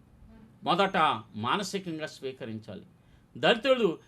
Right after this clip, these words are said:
హిందూ అని గుర్తింపు పొందడం వలన వారు బ్రాహ్మణీయ సంస్కృతికి లోబడి ఉన్నారని డాక్టర్ అంబేద్కర్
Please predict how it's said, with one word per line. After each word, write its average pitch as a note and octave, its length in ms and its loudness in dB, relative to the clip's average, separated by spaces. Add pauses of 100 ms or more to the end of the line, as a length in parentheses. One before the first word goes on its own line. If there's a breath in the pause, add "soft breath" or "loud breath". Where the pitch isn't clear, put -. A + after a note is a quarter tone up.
(160 soft breath)
హిందూ E4 280 2
అని C4 220 8
గుర్తింపు A3+ 480 -2
పొందడం G#3+ 480 0
వలన F3+ 440 2 (360 soft breath)
వారు F3 260 6
బ్రాహ్మణీయ C4+ 600 4
సంస్కృతికి G#3 640 -2
లోబడి G#3 380 4
ఉన్నారని E3 580 0
డాక్టర్ C3 340 -4
అంబేద్కర్ C3 460 -8